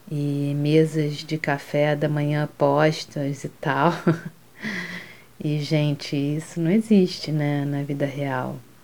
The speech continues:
É... Sem falar que baseia a felicidade nesse modelo em que há a necessidade do outro,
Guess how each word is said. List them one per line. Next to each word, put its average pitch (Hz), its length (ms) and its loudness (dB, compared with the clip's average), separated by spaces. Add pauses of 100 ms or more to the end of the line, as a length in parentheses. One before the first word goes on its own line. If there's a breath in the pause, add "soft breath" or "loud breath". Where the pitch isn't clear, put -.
(260)
É... 139 520 -6 (1600 loud breath)
Sem 165 240 -2
falar 160 460 4
que 196 400 2
baseia 165 600 4
a - 20 -2
felicidade 156 840 -2
nesse 170 320 -2
modelo 165 800 4 (500 loud breath)
em 165 140 -2
que 160 240 0
há 156 500 4
a 165 40 2
necessidade 160 840 2
do 202 180 4
outro, 160 560 4